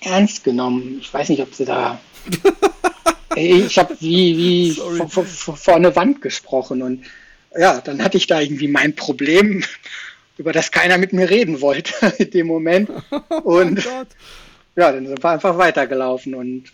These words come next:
Speaker 1: ja, das war eigentlich so im Nachhinein auch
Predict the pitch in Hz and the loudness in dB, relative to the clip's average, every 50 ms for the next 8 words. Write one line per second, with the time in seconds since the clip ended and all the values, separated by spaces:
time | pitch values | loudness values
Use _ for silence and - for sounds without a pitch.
0 | _ _ _ _ _ _ _ _ _ - 175 156 - - - - - 139 165 180 | _ _ _ _ _ _ _ _ _ 0 0 0 0 -4 -8 -10 -8 -8 -8 -4
1 | - 220 208 214 - - _ _ _ _ _ _ _ _ _ _ _ 143 156 151 | -2 0 -2 -2 -4 -12 _ _ _ _ _ _ _ _ _ _ _ -4 -4 -2
2 | 139 135 135 131 156 - - 190 180 175 175 170 156 139 147 - | -2 -2 -4 -4 -4 -4 -2 -2 -2 -4 -4 -6 -8 -10 -12 -12